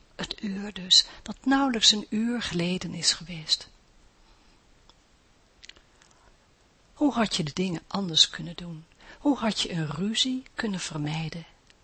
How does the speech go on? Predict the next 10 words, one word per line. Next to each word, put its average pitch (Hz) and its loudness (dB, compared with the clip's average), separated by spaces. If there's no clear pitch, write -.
Wat 190 -4
had - -6
je - -8
anders, 247 2
op - -12
een 143 -6
andere 208 -4
wijze 202 -2
kunnen 247 4
zeggen? - 6